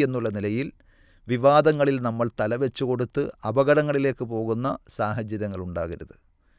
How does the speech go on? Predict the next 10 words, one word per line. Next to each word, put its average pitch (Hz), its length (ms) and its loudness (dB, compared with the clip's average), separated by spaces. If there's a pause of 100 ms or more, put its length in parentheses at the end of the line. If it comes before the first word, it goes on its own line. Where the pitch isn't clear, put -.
(840)
അതിൻ്റെ 127 300 0
പേരിൽ 123 360 2 (560)
ശത്രുക്കൾ 139 560 0
എന്താണോ 135 520 4
ആഗ്രഹിക്കുന്നത് 143 760 0 (320)
അതിവിടെ 117 400 -2 (400)
നടമാടും, 131 640 2 (100)
അവർക്ക് 117 300 -2
എളുപ്പമായി 127 500 -2
കിട്ടുമെന്നുള്ള 113 720 -4